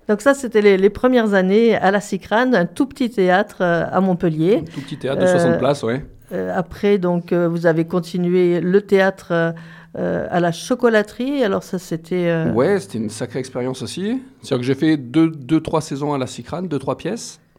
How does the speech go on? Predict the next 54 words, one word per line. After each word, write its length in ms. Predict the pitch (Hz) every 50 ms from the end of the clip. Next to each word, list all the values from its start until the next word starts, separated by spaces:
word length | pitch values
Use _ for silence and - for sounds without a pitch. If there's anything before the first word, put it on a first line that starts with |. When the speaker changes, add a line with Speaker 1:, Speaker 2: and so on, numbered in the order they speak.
| _ _
Speaker 2:
Et 120 | - 131
j'ai 100 | 107 131
rencontré 400 | 123 127 113 101 131 - - 160
Christian 300 | 135 - 160 143 - 151
Fabrice 340 | 127 - 131 110 131 139 139
là-bas, 220 | - 113 120 135 135
qui 80 | 139
était 140 | 117 123 113
comédien 360 | 107 127 113 113 110 113 120 120
implanté 400 | 120 120 - 113 101 - 139 127
depuis 240 | 117 104 - -
un 60 | 110 107
petit 160 | 107 - -
moment 240 | 110 110 113 120 123
dans 120 | 120 110
le 60 | 101
paysage 420 | - - 117 107 - 123 113 110 120
montpelliérain, 640 | 110 113 104 - 113 107 107 110 113 135 165 170
et 60 | 175 156
qui 120 | - -
a 40 | 123
eu 180 | 127 127 131
l'envie 420 | 123 117 127 139 131 117 143 165 160
de 100 | 151 131
monter 360 | 123 123 120 117 120 - 139
son 180 | - - 123 110
propre 360 | - - 160 139 - - 131
théâtre, 380 | - - 127 139 160 - -
de 80 | 127 117
voler 240 | 104 117 120 127 135
de 60 | 127
ses 160 | 117 - 120
propres 400 | - - 135 - - 117 104 113
ailes. 220 | 131 170 190 226 - - - _ _ _ _ _ - - - - - _ _ _ -
Et 120 | 143 131
il 60 | 123 117
m'a 480 | 113 117 123 120 113 107 95 90 - - - - - - - - - - - _ _ _
proposé 460 | - - 156 139 - 143 120 147 170
de, 140 | 160 156 139
de, 380 | 123 127 117 117 113 107 104 104
de 140 | 101 110
m'emmener 320 | 107 110 113 113 120 135 147
dans, 200 | 143 135 120 110
dans 100 | 107 110
ses 140 | - - 131
bagages. 400 | 127 120 104 117 135 170 170 -
Et 40 | 151
donc, 200 | 123 120 113 113
nous 60 | 117
avons 120 | 110 110
créé 240 | 104 - - 123 135
notre 240 | 143 143 - - 135
propre 460 | - - - 143 135 - - 120 113
lieu, 380 | 104 101 101 113 139 185 214